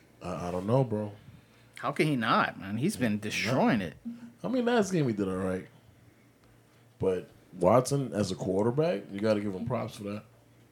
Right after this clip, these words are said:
Speaker 1: For, for, for carrying the Houston, the Houston Texans. That's always, people had high hopes for the Houston Texans, but they never make it. But now,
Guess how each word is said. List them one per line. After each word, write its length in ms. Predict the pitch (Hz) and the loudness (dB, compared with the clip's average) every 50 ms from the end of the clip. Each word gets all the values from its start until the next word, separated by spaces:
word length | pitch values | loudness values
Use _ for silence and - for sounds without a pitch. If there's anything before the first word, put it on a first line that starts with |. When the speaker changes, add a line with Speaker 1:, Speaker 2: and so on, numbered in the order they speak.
| _ _ _ - - _ _ - - - - - - - - | _ _ _ -20 -20 _ _ -20 -20 -20 -20 -20 -20 -14 -8
Speaker 1:
For, 100 | - 101 | -8 -8
for, 360 | - - - 92 92 92 87 | -8 -8 -8 -4 -4 -4 -4
for 380 | 85 - - - - - - - | -6 -10 -16 -16 -18 -16 -16 -12
carrying 360 | - - 117 110 107 101 95 92 | -6 -4 -2 0 -2 -2 -4 -6
the 80 | 90 | -10
Houston, 480 | 92 95 98 95 - - 95 87 85 85 - - - - - - - - - - - | -10 -10 -10 -8 -6 -6 -6 -6 -6 -10 -18 -20 -20 -20 -20 -20 -20 -20 -18 -10 -6
the 80 | 101 95 | -4 -2
Houston 360 | - 123 123 113 - 101 95 | 0 0 -2 -2 -4 -10 -12
Texans. 720 | - - - 123 120 - - - 95 87 82 - - - - - - - - - - - - - - _ - - - - - | -10 -8 -6 -6 -6 -8 -12 -14 -14 -14 -14 -18 -20 -20 -20 -20 -20 -20 -20 -20 -20 -20 -20 -20 -20 _ -20 -18 -8 0 4
That's 260 | 107 107 107 90 85 | 6 6 6 6 6
always, 460 | 107 123 143 151 156 147 139 - - - - - - - | 6 6 8 8 6 4 2 -2 -8 -16 -20 -18 -6 -2
people 260 | 233 247 269 269 233 | 0 0 2 4 6
had 220 | 233 226 190 175 | 6 6 6 4
high 240 | 131 - 160 160 165 | 0 0 0 0 2
hopes 240 | 151 143 127 110 - | 2 2 0 0 -4
for 80 | 107 107 | -6 -6
the 60 | 107 | -8
Houston 260 | 117 107 - 107 104 | -8 -10 -10 -10 -10
Texans, 440 | - - 107 - - - - - - - - - - - _ - - - - - - _ - - - - _ _ _ _ _ _ _ - | -8 -8 -8 -8 -10 -12 -18 -20 -20 -20 -20 -20 -20 -20 _ -20 -20 -20 -20 -20 -20 _ -20 -20 -20 -20 _ _ _ _ _ _ _ -2
but 80 | 104 110 | 0 0
they 100 | 120 127 | 2 2
never 220 | 131 135 120 117 | 0 0 0 0
make 300 | 117 123 117 113 107 - | -2 -2 -2 -2 -4 -6
it. 100 | 92 - - - - - - - - - _ _ _ _ _ _ - - - - - - - - | -8 -12 -14 -20 -20 -20 -20 -20 -20 -20 _ _ _ _ _ _ -20 -20 -20 -20 -20 -20 -18 -12
But 120 | - 98 98 | -8 -4 0
now, 360 | 107 110 110 110 127 165 | 2 2 2 2 0 -2